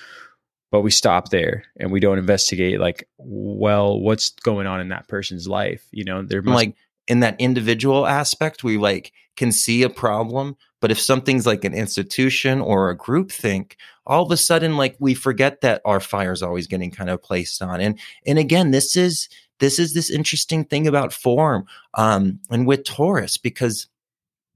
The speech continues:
Speaker 2: you know, we find this, one of the big things we're gonna kinda come through with this conversation of Taurus is Taurus is all about security. And what do we actually have our security in? You know, that's a,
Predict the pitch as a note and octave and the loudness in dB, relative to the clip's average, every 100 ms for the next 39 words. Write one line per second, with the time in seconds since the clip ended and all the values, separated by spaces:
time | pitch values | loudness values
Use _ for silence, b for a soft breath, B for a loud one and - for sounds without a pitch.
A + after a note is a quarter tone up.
0 | B2+ B2 B2+ C3+ C3 - B2+ C#3 D3+ C3+ | -2 2 2 2 0 2 2 2 0 -2
1 | - C3 C3+ C#3 B2 A#2+ - C3+ C3+ B2+ | -6 -4 -2 -2 0 0 0 0 0 0
2 | A#2 B2 A2+ - B2 G#2 - C3 F#3 - | -2 -2 -4 -4 -2 -2 -2 -2 -2 0
3 | G#2+ F#2 F#2 B B B - C3 D3+ - | 0 2 -2 B B B -2 0 2 0
4 | - - C3 G#2 G#2 - F#2+ - F#2 E2+ | 0 -2 -2 0 -2 0 -2 -2 -6 -10
5 | - - F2+ F2+ G#2 - B B B A#2+ | -10 -4 -4 -4 -6 -10 B B B -4
6 | - - B2 D3 D3+ C3+ C3+ B2+ C3+ B2 | -4 0 2 2 2 0 0 2 0 0
7 | - - - A#2+ C3+ D3+ F#2+ G2 B B | -2 -4 -2 0 0 -2 -6 -10 B B
8 | - A#2 A2+ C#3+ E3+ F3 C3+ C3+ - C#3 | -4 0 2 2 4 4 2 0 2 2
9 | B2+ A#2+ A#2+ A2+ G#2+ - A#2 A2 G2+ F#2+ | 2 2 2 0 -4 -4 -2 -2 0 0
10 | G2+ A2+ - _ b b - A#2 A2 G2+ | 0 -2 -6 _ b b -6 -2 2 2
11 | G#2+ A2 B2+ - D#3+ D3+ | 2 0 -2 -2 0 0